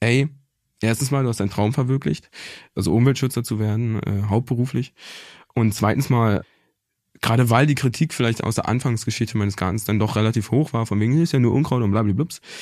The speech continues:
lächle ich das Ding immer an. Also ich sitze manchmal da vielleicht auch für Außenstehende ein bisschen psychopathisch, wie ich da <laughs> meine Pflanzen anlächle.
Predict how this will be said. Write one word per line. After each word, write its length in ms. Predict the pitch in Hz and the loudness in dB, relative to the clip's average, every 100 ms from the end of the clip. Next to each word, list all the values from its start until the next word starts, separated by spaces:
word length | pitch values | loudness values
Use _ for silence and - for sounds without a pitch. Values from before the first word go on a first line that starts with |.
| - - - - - | -14 -14 -14 -16 -2
lächle 280 | 113 110 165 | 0 2 2
ich 140 | 131 | 2
das 120 | - 107 | 0 2
Ding 160 | 123 | 4
immer 180 | 139 123 | 4 6
an. 180 | 120 139 | 6 4
Also 140 | 104 | 4
ich 80 | 107 | 0
sitze 260 | - 113 113 | 0 -2 2
manchmal 240 | 113 135 | 2 4
da 100 | 110 | 4
vielleicht 260 | 113 120 - | 4 2 0
auch 80 | - | -4
für 200 | - 123 | -2 0
Außenstehende 440 | 110 151 - 139 | 2 2 2 2
ein 40 | 123 | 4
bisschen 180 | 117 143 | 4 2
psychopathisch, 880 | - 117 - 123 175 101 156 - - | 2 0 0 0 2 0 0 -4 -2
wie 140 | - 120 | 2 4
ich 60 | |
da 400 | - 151 196 - - 226 | 4 2 2 2 0 2
<laughs> 180 | 226 208 | 2 2
meine 220 | - 120 | 4 4
Pflanzen 420 | 117 117 127 - | 6 4 4 2
anlächle. 600 | 185 95 95 101 - 139 | 0 0 0 0 0 -2